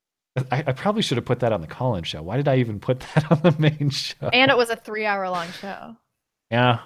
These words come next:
Speaker 1: probably could have cut that out, but
Speaker 2: <laughs> No, you
Speaker 1: enjoy
Speaker 2: just
Speaker 1: your
Speaker 2: wanted to show everybody what an
Speaker 1: en-
Speaker 2: evil person exists in our audience.
Speaker 1: Yeah, enjoy your fifteen minutes, Bobby. Bobby, the serial <laughs> heretic. Okay.
Speaker 2: Insufficient explanation, McGee.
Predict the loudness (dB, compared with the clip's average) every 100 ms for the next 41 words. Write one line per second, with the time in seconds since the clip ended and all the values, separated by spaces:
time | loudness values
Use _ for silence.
0 | -12 -4 -2 0 0 -2 -2 -6 -4 -6
1 | -6 -8 -6 0 2 2 -2 -8 -14 _
2 | -20 -20 -20 0 4 6 8 8 6 4
3 | 0 -2 -2 -2 -2 2 4 2 -2 -6
4 | -8 -4 -2 -2 -4 -6 -10 -8 -6 -4
5 | -4 -4 -4 -6 -6 -12 -10 0 4 4
6 | 4 4 6 4 4 2 0 0 0 2
7 | 2 0 0 -6 -4 -2 -2 -4 -6 -6
8 | -4 -2 0 0 0 0 -2 -2 0 2
9 | 2 2 2 0 -2 -4 -2 -2 0 -2
10 | -2 -8 -20 -10 -4 -2 -4 -4 -6 -4
11 | -8 _ _ -10 -6 0 2 2 -2 -4
12 | 0 0 0 -4 -4 -6 -8 -4 -4 -4
13 | -6 0 0 0 -4 -6 -2 -2 2 0
14 | 0 -4